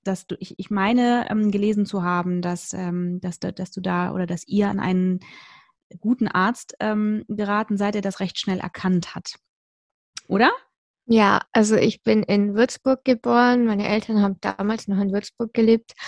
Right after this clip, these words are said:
Speaker 2: Und in der Klinik, wo ich geboren wurde, gab es halt einen Arzt, der die Krankheit schon gekannt hat und der hat es dann halt relativ schnell vermutet. Und ein paar Tage später wurde es auch dann so diagnostiziert.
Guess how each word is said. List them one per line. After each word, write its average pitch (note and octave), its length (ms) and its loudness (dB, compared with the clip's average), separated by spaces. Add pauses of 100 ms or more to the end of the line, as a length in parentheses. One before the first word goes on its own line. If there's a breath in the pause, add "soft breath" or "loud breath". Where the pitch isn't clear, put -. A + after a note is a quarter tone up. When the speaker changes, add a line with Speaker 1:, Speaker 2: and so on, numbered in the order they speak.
(480 loud breath)
Speaker 2:
Und G#3+ 640 4
in G#3 240 0
der G3+ 220 0
Klinik, A#3 460 0
wo G3+ 80 2
ich G#3 140 -2
geboren G#3 440 -2
wurde, G3+ 320 0
gab G3 280 -2
es - 180 -4
halt F#3+ 320 2
einen F#3+ 240 2
Arzt, - 400 -2
der F#3 240 2
die - 100 -20
Krankheit G3 460 0
schon F#3+ 160 -2
gekannt A3+ 420 0
hat G#3+ 320 2
und G3 340 -4
der G3 120 2
hat F#3+ 160 0
es F#3+ 140 -8
dann F#3+ 200 2
halt F#3+ 220 2
relativ G3 400 2
schnell G3 280 -2
vermutet. G#3 600 0 (640 loud breath)
Und G#3+ 280 6
ein G3+ 100 0
paar G3+ 200 0
Tage G3 360 -2
später G3+ 500 0
wurde G3 200 0
es - 160 -8
auch F#3+ 220 -2
dann F#3+ 300 4
so G3 220 -2
diagnostiziert. G3 1040 2